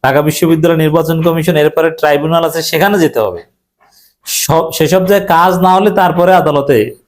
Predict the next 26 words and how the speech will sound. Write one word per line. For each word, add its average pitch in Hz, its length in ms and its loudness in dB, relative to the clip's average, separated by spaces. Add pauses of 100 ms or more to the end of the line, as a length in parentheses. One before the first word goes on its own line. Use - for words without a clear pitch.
(160)
আহ, 151 320 -2
রিট 143 240 -2
করা 123 180 0
যায়, 127 260 -6 (340)
যদিও 208 260 2
এটা 190 140 2
রিটের 160 280 0
বিষয় 120 240 -2
না, 214 80 -2
যাওয়া 147 260 2
যায়, - 200 -8 (1160)
কিন্তু 214 180 2
ওইসব 226 320 2
প্রসিডিউর 226 460 2
কিছু 214 200 0
ফলো 190 240 2
করে 165 180 2
নাই, 147 140 0
তারা 135 220 0
গেছে 107 240 -2
কোর্টে, 98 220 -8
ধরা 247 240 4
খেয়েছে। 240 300 2
এখন, 214 180 -2 (1500)
এখন 214 220 0
তো 208 400 0